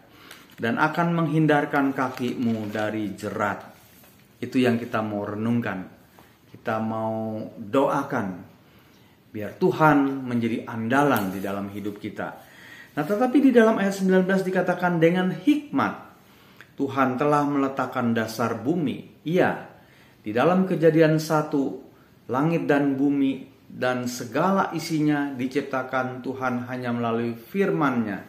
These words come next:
Nah, jadi mengajar firman Tuhan, pengertian Tuhan berfirman, yaitu ada hikmat di dalamnya,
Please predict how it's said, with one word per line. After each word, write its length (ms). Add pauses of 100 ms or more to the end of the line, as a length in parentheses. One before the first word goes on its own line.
(480)
Nah, 80
jadi 240
mengajar 640
firman 480
Tuhan, 560 (480)
pengertian 720
Tuhan 320
berfirman, 800
yaitu 320
ada 320
hikmat 800
di 160
dalamnya, 640